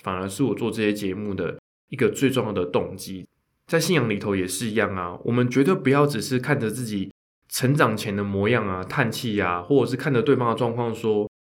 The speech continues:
，“啊，你现在就是做得很烂呢，你做完这件事情之后呢，你有这个缺点，有那个缺点，有那件事情没有考虑到。”不要只是用这种方式去评论自己，或者是去评论别人。最关键的部分是啊，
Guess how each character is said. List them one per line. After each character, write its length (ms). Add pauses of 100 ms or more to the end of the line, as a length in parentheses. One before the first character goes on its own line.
(180)
，“啊， 140
你 100
现 160
在 60
就 100
是 60
做 160
得 100
很 240
烂 240
呢， 80 (480)
你 100
做 160
完 160
这 80
件 100
事 80
情 140
之 140
后 180
呢， 140
你 160
有 140
这 100
个 100
缺 240
点， 240
有 140
那 80
个 100
缺 200
点， 160
有 100
那 120
件 100
事 80
情 120
没 60
有 100
考 200
虑 180
到。” 240 (480)
不 100
要 140
只 140
是 140
用 120
这 100
种 160
方 240
式 300
去 400
评 260
论 320 (260)
自 200
己， 420
或 220
者 40
是 140
去 180
评 220
论 260
别 200
人。 280 (380)
最 240
关 260
键 180
的 120
部 180
分 180
是 280
啊， 200